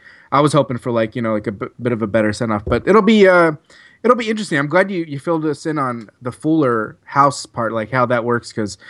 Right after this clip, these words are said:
um, I know most people were probably like, "So they just took Full and made it Fuller?" So it's good to hear that her name, like, plays a part in, in the, uh, the title series. So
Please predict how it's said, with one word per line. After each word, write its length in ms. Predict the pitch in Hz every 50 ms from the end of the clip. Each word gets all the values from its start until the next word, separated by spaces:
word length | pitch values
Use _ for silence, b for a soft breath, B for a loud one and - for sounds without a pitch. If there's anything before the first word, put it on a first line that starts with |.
| B B B B B -
um, 180 | 131 123 120 110
I 120 | 131 147 160
know 480 | 170 165 165 165 156 147 143 143 - -
most 300 | 139 139 143 147 139 -
people 240 | 160 151 127 139
were 80 | 131 127
probably 220 | - - 143 139
like, 260 | 131 123 117 107 - -
"So 320 | - - 131 123 120 113
they 160 | 107 120 127
just 200 | 123 131 - - -
took 160 | 139 127 -
Full 420 | _ - 123 123 123 127 139 131
and 100 | 113 117 113
made 140 | 120 120
it 120 | 113 98 -
Fuller?" 540 | _ - 117 123 127 131 131 131 131 135 135
So 400 | - - - 131 131 127 127 - B B B B B B
it's 160 | - 139 135 -
good 160 | - 190 180
to 80 | 185
hear 180 | 165 160 170 170
that 160 | 156 147 127
her 140 | 127 147 135
name, 720 | 120 120 120 120 131 139 135 123 117 110 110 117 - - _ _ -
like, 380 | 123 120 117 113 - _ _ _ _ _ _ _ _ _ _ _ -
plays 240 | - 156 151 131
a 60 | 131 120
part 460 | - - 135 127 127 117 107 104 _ -
in, 460 | 120 120 113 113 110 104 101 107 110 -
in 280 | 110 107 107 104 101
the, 220 | 98 110 107 107 101
uh, 200 | 98 98 104 104
the 100 | - -
title 260 | 104 - 120 110 104 98
series. 460 | - - 120 110 101 101 104 104 -
So 260 | - - - - -